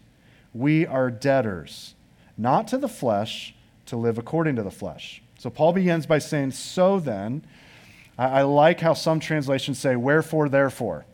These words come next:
I just like that. "Wherefore, therefore," or "So then." In other words, what he's doing here is he's connecting us back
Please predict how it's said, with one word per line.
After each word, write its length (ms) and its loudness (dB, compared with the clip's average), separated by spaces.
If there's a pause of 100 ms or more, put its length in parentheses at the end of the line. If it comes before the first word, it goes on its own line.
I 140 0
just 120 -4
like 220 0
that. 200 -2
"Wherefore, 500 2
therefore," 420 -2 (180)
or 200 0
"So 420 2
then." 440 -4 (680)
In 140 2
other 220 6
words, 220 2
what 140 2
he's 160 2
doing 220 2
here 160 2
is 120 -2
he's 200 0
connecting 680 0
us 160 0
back 540 -2